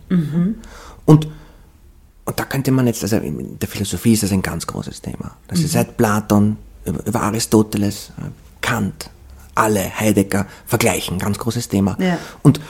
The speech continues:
Speaker 2: und vielleicht so eine ganz kleine Sache. Hm, da gibt's ein wunderschönes Beispiel bei Aristoteles. Er bringt ein bisschen was anderes, aber ich, ich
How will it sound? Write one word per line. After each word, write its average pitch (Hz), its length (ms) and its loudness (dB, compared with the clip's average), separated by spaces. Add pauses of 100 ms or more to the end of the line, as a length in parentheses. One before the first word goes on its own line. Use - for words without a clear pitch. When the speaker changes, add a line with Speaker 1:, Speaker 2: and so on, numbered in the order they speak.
(140)
Speaker 2:
und 123 100 0
vielleicht 135 360 2
so 165 160 6 (280)
eine 143 160 6
ganz 170 320 4
kleine 147 240 6
Sache. 120 400 -2 (680)
Hm, 147 160 -4
da 123 80 -2
gibt's - 280 0
ein 143 180 4
wunderschönes 143 440 6
Beispiel - 320 0
bei - 100 -10
Aristoteles. 110 600 2
Er - 80 4
bringt 208 280 6
ein 170 80 4
bisschen 151 340 4
was 120 160 2
anderes, 147 480 6
aber 117 100 4
ich, - 160 -6
ich - 160 -12